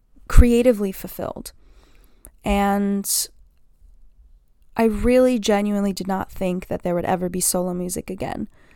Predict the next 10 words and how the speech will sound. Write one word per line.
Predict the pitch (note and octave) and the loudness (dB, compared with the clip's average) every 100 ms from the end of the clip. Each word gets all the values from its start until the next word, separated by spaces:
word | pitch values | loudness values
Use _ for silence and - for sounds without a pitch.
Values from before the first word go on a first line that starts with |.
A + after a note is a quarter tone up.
| _ _ _ _ - - - | _ _ _ _ -20 -2 4
But | G#3 - - - | 4 2 -8 -6
Sahara | - - A3 A#3+ C4 C#4 C4 - - | -2 0 0 2 4 2 0 -2 -2
is | A3+ | -2
so | - - A#3 B3+ | 0 0 0 0
strange. | - - G#3+ F#3 - F#3+ - | -2 -2 -2 -2 -4 2 4
<laughs> | - - E4 - - - - - | 4 0 -4 -4 -20 -20 -20 -6
It's | C4+ C#4 - | -2 2 2
so | - C4 C#4+ | 4 6 6
weird, | C4+ A#3 G#3+ F#3 F#3 - _ - | 4 2 2 2 0 -6 _ -2
and | G#3 G#3 G#3 G#3 - | 0 0 0 -2 -4